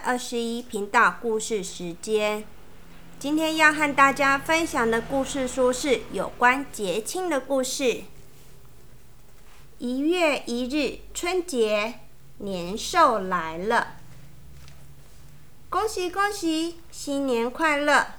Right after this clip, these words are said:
万事如意。小朋友，你喜欢过年吗？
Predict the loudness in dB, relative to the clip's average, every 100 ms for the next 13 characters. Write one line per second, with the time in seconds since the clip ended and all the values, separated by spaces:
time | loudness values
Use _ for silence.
0 | -14 -12 2 4 4 -2 -2 0 0 -4
1 | -6 -4 -4 -6 -12 -16 -18 -14 -10 -8
2 | -2 2 4 4 2 -2 -10 -16 -16 -14
3 | -14 -14 -6 -2 -2 -2 -4 -4 -2 -2
4 | -2 0 2 2 2 4 6 6